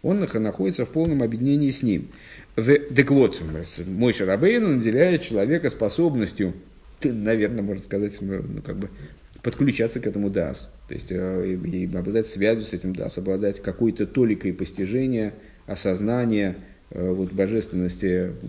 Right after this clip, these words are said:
настолько, насколько человек способен с точки зрения своей, э, материальной природы, в смысле, ну, насколько у него голова деревянная по уши или, или дальше тоже. Э,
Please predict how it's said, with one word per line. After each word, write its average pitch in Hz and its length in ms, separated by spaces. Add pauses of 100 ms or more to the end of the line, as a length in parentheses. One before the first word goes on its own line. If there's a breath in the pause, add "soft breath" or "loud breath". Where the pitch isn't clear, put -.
(100)
настолько, 156 560
насколько 160 400
человек 110 460 (240)
способен 170 580
с - 40
точки 131 260
зрения 123 320
своей, 113 500 (520 loud breath)
э, 95 580
материальной 101 560
природы, 156 580
в - 40
смысле, 113 420 (1000)
ну, 117 140
насколько 92 320
у 92 40
него 92 200
голова 95 320
деревянная 87 680
по 156 180
уши 139 220
или, 95 160
или 92 260
дальше 90 360
тоже. 87 260 (560 loud breath)
Э, 95 480